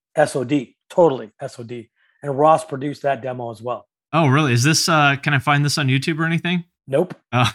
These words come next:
Speaker 2: <laughs> okay.
Speaker 1: No, yeah.
Speaker 2: That's
Speaker 1: I will, I will put it out eventually, but it's, it's
Speaker 2: lost in the
Speaker 1: pretty
Speaker 2: ether. Well, th-,
Speaker 1: Yeah.
Speaker 2: that's a good time for me to, uh, ask you about Brujeria because, uh, I, I
Speaker 1: Okay.
Speaker 2: remember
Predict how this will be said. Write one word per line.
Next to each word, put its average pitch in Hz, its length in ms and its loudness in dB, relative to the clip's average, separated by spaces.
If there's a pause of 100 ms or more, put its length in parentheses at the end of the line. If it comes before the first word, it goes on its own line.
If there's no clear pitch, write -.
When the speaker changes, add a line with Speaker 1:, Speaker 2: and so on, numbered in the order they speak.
Speaker 2:
<laughs> 117 120 0
okay. 120 220 -4
Speaker 1:
No, 143 280 -2
yeah. 123 260 -2
Speaker 2:
That's 139 120 0
Speaker 1:
I 139 40 4
will, 165 380 2
I 147 80 2
will 160 180 2
put 170 220 0
it 165 80 2
out 156 180 2
eventually, 120 500 -12 (140)
but 135 140 -6
it's, 123 100 -12
it's 123 60 -4
Speaker 2:
lost 131 320 2
in 143 60 2
the 123 80 0
Speaker 1:
pretty 110 100 -4
Speaker 2:
ether. 123 400 -2 (420)
Well, 170 220 2
th-, 156 100 -4
Speaker 1:
Yeah. 160 220 0
Speaker 2:
that's 185 200 2
a 247 60 2
good 196 240 2
time 165 240 4
for 165 140 -2
me 151 160 2
to, 147 320 2
uh, - 20 4
ask 135 320 2
you 165 80 2
about 135 220 -2
Brujeria 139 520 2
because, 117 460 0 (440)
uh, 123 360 2 (100)
I, 127 160 -6
I 151 180 0
Speaker 1:
Okay. 202 80 2
Speaker 2:
remember 170 580 4